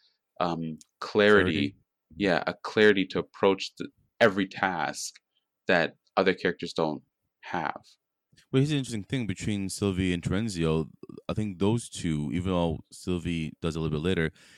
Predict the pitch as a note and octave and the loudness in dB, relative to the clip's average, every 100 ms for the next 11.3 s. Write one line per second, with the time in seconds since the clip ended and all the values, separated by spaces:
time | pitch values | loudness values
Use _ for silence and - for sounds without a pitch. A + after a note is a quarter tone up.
0 | _ _ - A2 A2 G#2 - A2 G2+ E2 | _ _ -4 -2 -2 -4 0 2 2 2
1 | F#2+ F#2 F2+ E2 D#2+ E2+ C#2+ F2 E2 D#2+ | 0 0 0 -2 -2 -2 -2 -6 -6 -6
2 | C#2+ F2 D2+ D2 _ _ _ - F#2 F#2+ | -2 -2 -2 -8 _ _ _ -4 0 2
3 | F2 E2 E2 D#2+ E2 _ - E2+ F2 E2 | 4 4 2 0 -6 _ -6 -4 -4 -6
4 | - E2+ E2 D#2+ G2+ F2 - - F#2 G2 | -6 -6 -6 -6 -2 -2 -2 -2 0 0
5 | F2+ F2 - D#2+ - F2 E2+ D#2 - F2 | -2 -4 -8 -12 -2 -2 -2 -8 -6 -6
6 | - - D#2+ D2+ - F2 E2+ E2 D#2+ D2+ | -4 -2 -2 -2 0 0 2 0 -2 -4
7 | - - _ _ F#2+ E2+ F#2 G2 G2 - | -10 -18 _ _ -2 0 2 2 0 -2
8 | _ F#2+ E2 F#2+ F#2 E2 G#2+ G#2+ F#2+ - | _ -8 -6 -4 -4 -2 -2 -2 -4 -12
9 | F2 F#2+ - F2+ F#2 F#2+ F2+ E2+ - _ | -6 -4 -4 -2 0 0 -2 -6 -14 _
10 | _ _ - F#2 F2+ - E2+ A2 A#2 A2 | _ _ -6 -4 -4 -4 4 6 6 4
11 | F#2+ F#2+ G2 | 0 0 -2